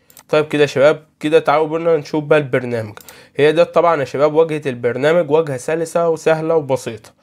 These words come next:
اول حاجه طبعًا البرنامج ممكن تحوله للغه العربيه، لان هو اول ما بتنزله بيكون بالانجليزي، فانت تقدر ان انت تحوله للغه العربيه.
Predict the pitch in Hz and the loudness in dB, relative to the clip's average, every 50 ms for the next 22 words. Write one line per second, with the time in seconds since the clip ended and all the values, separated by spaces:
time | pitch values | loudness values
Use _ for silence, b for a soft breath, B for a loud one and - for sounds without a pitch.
0 | B B B B B - - 175 180 185 - - 160 170 175 165 - 170 175 175 | B B B B B 0 2 2 2 0 0 -2 -2 0 0 -2 0 0 0 2
1 | 170 151 135 127 135 131 143 160 165 160 151 156 160 160 - 160 147 - - 120 | 2 0 -2 -2 -4 -4 -2 -4 -4 -4 -4 -6 -6 -2 -2 -4 -4 -4 -4 -2
2 | 131 151 156 156 147 139 135 131 143 151 160 160 143 120 120 123 127 127 127 131 | -2 0 0 0 0 0 0 0 0 0 0 0 0 0 0 0 -2 -2 0 -2
3 | 131 123 113 113 110 113 113 127 143 151 151 156 156 151 151 135 B B B B | -4 -4 -4 -6 -8 -8 -8 -4 0 2 2 4 4 4 2 2 B B B B
4 | B B 127 147 156 151 139 123 - 135 131 127 135 160 170 160 151 143 - 156 | B B 0 0 0 0 -2 -4 -4 -8 -8 -6 -4 -4 -2 -2 -4 -4 -4 -6
5 | 156 143 139 135 - 127 139 139 131 135 147 165 170 175 190 180 180 165 160 165 | -4 -4 -4 -4 -4 -6 -6 -4 -2 -2 -2 -2 -2 0 -2 0 0 0 -2 -2
6 | - - 165 165 170 170 160 160 165 165 165 151 - 143 127 143 151 156 147 135 | -4 -2 -2 2 2 2 2 0 -4 -6 -8 -6 -4 -2 -2 -2 -2 -2 -2 -2
7 | 131 127 139 139 156 151 135 117 117 117 117 117 117 98 - _ _ b | -2 -2 -2 0 0 0 0 0 0 -2 -4 -6 -10 -14 -20 _ _ b